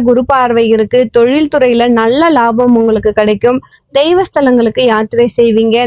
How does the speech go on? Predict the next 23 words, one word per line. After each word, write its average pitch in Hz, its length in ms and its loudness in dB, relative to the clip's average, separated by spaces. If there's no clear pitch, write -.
நல்ல 247 360 0
தரிசனம் 240 480 0
கிடைக்க 202 260 -2
பெறுவீங்க. 220 360 0
லாபஸ்தானத்துல 302 920 0
குரு 294 260 2
பார்வை 302 380 0
இருக்கிறது 226 480 0
உங்களுக்கு, 226 540 -2
உங்களுடைய 220 360 2
மூத்த 339 360 -2
சகோதரர்களுக்கும் 233 920 -2
இளைய 359 200 2
சகோதரருக்கும் 240 800 0
நன்மைகளை 262 480 0
ஏற்படுத்தி 208 460 -4
கொடுக்கும். 240 360 0
சகோதரர்களால் 311 880 0
இருந்த 269 280 0
பிரச்சனைகள் 254 580 0
விரைவில் 233 460 0
தீங்கிவிடும். 226 520 2
இதுல 269 160 2